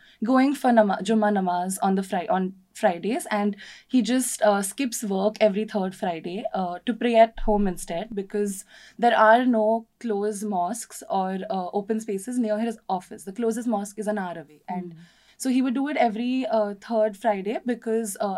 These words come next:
Speaker 1: I think that is a limit, uh, in the religion, uh,
Speaker 2: Mm-hmm.
Speaker 1: text that says that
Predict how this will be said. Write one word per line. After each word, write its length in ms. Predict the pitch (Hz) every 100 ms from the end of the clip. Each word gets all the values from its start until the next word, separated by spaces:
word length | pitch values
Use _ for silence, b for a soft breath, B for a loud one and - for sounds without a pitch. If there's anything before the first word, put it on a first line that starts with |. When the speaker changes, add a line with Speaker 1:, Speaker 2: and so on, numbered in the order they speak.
| 214
Speaker 1:
I 20 |
think 160 | 247 247
that 140 | 220
is 60 | 220
a 60 | 240
limit, 440 | 202 185 214 - -
uh, 180 | 190 175 -
in 140 | 214
the 80 | 214 202
religion, 440 | 196 185 202 196
uh, 300 | 190 190 175 196
Speaker 2:
Mm-hmm. 340 | 185 170 170 160 160 -
Speaker 1:
text 340 | 220 196 - -
that 180 | 202 190 -
says 180 | 190 190
that 200 | 190 190